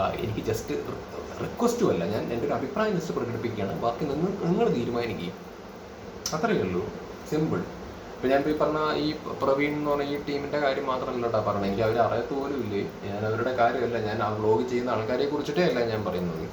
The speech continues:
വ്ലോഗ് ചെയ്യുന്ന ആൾക്കാരെ കുറിച്ചിട്ടേ അല്ല പറയുന്നത്. അവരവരുടെ ഇഷ്ടത്തിന് ചെയ്ത് പോയിക്കോട്ടെ, ആരെ സ്റ്റോപ്പ് ചെയ്യാനുള്ള അധികാരം നമുക്ക് actually ഇല്ല. ആ, അതേപോലെ തന്നെ അവരുടെ കുടുംബ ജീവിതത്തിലെ പ്രശ്നം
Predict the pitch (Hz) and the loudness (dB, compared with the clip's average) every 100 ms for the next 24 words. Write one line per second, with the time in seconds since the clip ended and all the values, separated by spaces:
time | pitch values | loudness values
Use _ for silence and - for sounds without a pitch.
0 | - - 101 113 117 117 120 117 117 123 | -10 -6 0 0 0 0 2 2 2 0
1 | 131 139 - - 170 165 151 151 147 143 | 0 0 -2 0 2 4 4 4 2 2
2 | 139 160 - - - - - - 95 107 | 2 0 -2 -6 -12 -12 -14 -4 0 6
3 | 113 131 156 160 143 143 135 127 123 127 | 6 6 4 4 2 0 0 -2 0 -2
4 | - 123 117 120 117 110 123 143 - 131 | -2 -2 -2 -4 -2 0 0 0 -2 -2
5 | 127 135 131 123 120 117 117 117 110 104 | 0 0 0 2 2 4 4 2 0 0
6 | 104 101 110 101 95 92 90 - - - | 0 -2 -4 -2 -2 -2 -2 -4 -8 -10
7 | - - 92 82 82 101 101 110 117 - | -10 -2 0 2 2 2 4 6 4 4
8 | 113 123 180 - - - 101 120 139 127 | 0 -2 -4 -10 -10 -4 0 4 4 4
9 | 131 139 135 131 135 135 - 131 131 123 | 2 2 4 2 0 -4 -6 -4 -2 -2
10 | - 127 | -2 -4